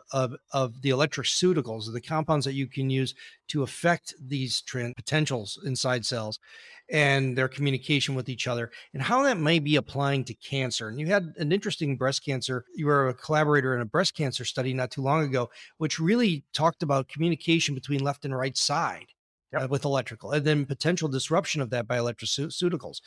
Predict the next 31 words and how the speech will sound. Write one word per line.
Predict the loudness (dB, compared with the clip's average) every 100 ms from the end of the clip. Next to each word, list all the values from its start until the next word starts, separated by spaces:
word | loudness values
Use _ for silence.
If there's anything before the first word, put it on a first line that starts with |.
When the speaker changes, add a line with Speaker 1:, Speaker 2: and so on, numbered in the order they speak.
| -16
Speaker 1:
So | -8 -4
Speaker 2:
Yep. | -2
Speaker 1:
could |
you | -2
touch | 2 2 2
on | 2
that | -2 -2
for | -2
a |
bit? | 0 -4 -6 _ _ _ -4
Speaker 2:
Sure. | 2 2 2 0
Yeah. | 2 4
The, | 2 0
the | 0
whole | 0 0
concept | 0 0 -2 -2
of |
electroceuticals | 0 0 -2 -4 -2 -2 -2 -4
is | -2
simply, | -2 0 -2 -2
is | -4 -4
simply | -4 -2
this. | -2 -2 -6 -6
The | -4 -2
ion | 0 0 0 0
channels | -2 0 0 -2
on | -6 -6
the | -4
surface | -2 0 0 -4 -4
of | -4 -4 -4 -4
cells, | -2 0 0 -2 -6